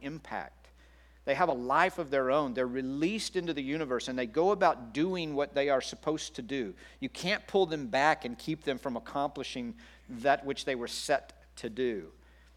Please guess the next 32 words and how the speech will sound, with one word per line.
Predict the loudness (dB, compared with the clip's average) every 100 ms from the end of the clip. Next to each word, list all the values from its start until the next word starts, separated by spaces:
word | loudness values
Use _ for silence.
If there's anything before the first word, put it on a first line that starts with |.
| -18
You | -14
can't | -8 -2 -2 -2
regain | -2 0 0 0 0 2 0 -2
them. | -4 -8 -8
There's | -8 -6
no | 2 6 6
teaching | 4 -2 -2 -2 -4 -4
in | -6 -2
the | 2
Bible | 6 6 6 4 2
that | 2 0
suggests | -2 -6 -4 2 4 4 2
that | -4 -4
we | -2
can | 0
repair | -2 2 4
the | 4 2
damage | 2 4 2 2 2
of |
the | 2
words | 2 2 0
we | -4
speak | -4 -6 0
by | 6 6
attempting | 6 0 -2 -2 -2 -4 -6 -14 -20 -20 -4
to | -2
retract | -2 0 8 8 8
them | 2 0
and | 0
somehow | -2 0 0
re-speak | -2 -4 -4 -4
them. | -10